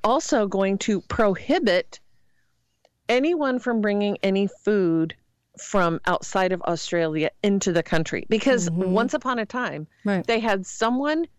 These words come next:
Speaker 1: they had some airline food and it was bad. And so they were gonna get rid of it. And so some pig farmer said, "Well, I'll just take it and we'll feed it to the pigs. Not a problem." <gasps>
Speaker 2: Right.
Speaker 1: And they had one case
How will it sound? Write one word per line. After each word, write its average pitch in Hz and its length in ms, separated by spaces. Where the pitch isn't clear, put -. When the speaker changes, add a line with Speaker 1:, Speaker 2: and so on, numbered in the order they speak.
Speaker 1:
they 233 100
had 240 180
some 208 180
airline 202 500
food 170 460
and 185 120
it - 140
was 175 220
bad. 156 560
And 190 120
so 226 120
they 220 120
were 214 100
gonna 214 180
get 202 200
rid 196 140
of 180 80
it. 180 180
And 180 420
so 202 260
some 202 240
pig 196 220
farmer 185 260
said, 170 240
"Well, 185 240
I'll 220 160
just 302 180
take 233 200
it 285 60
and - 80
we'll 208 100
feed 233 180
it - 80
to 214 80
the 208 80
pigs. - 340
Not 185 140
a 180 40
problem." 170 440
<gasps> 381 280
Speaker 2:
Right. 208 120
Speaker 1:
And 208 100
they 214 140
had 196 240
one 202 320
case 175 360